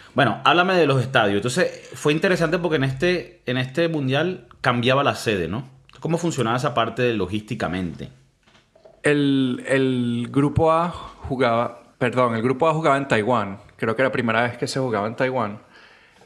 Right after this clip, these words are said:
Speaker 2: Eh, el grupo B jugaba en Japón. Y el grupo C y D jugaban en Estados Unidos. Uno en Phoenix, en Arizona, y el otro en, en Miami. Y, coño, eh,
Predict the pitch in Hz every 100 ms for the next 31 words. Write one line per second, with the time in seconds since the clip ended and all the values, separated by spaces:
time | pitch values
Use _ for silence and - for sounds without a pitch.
0 | - 123 123 120 117 113 - - 117 120
1 | 135 135 131 135 127 127 135 135 147 110
2 | 117 - _ _ _ _ _ _ _ _
3 | _ 143 139 127 131 156 151 180 170 175
4 | 170 151 143 139 123 147 - 135 139 -
5 | 165 123 127 135 _ _ _ - 123 127
6 | 131 135 - 165 151 147 147 - - -
7 | 120 113 117 156 139 127 139 120 104 101
8 | 120 120 104 71 - - - 123 104 110
9 | 139 104 92 - _ _ _ _ _ _
10 | _ _ _ _ - - - - - -
11 | _ - 156 156 147 143 135 - 143 175
12 | 170 131 - - 131 123 117 110 104 107
13 | -